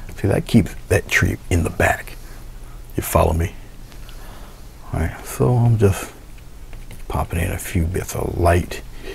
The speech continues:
in there just to let you see that there's, you know, it's back there a bit.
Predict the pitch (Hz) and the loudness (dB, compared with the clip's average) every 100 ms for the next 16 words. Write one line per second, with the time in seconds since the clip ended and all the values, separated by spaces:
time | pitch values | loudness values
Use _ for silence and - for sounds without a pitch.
0 | - - 101 85 80 - - - - - | -10 2 4 6 4 2 -2 -8 -12 -12
1 | - - - - - - 110 95 92 82 | -14 -14 -14 -14 -2 4 6 6 4 4
2 | 85 85 - - - - - - - - | 2 0 -2 -4 -2 -2 -2 0 0 0
3 | - - - - - - - 92 85 - | -4 -6 -6 -8 -14 -6 4 4 6 4
4 | - - - 85 - - | 4 2 0 2 2 0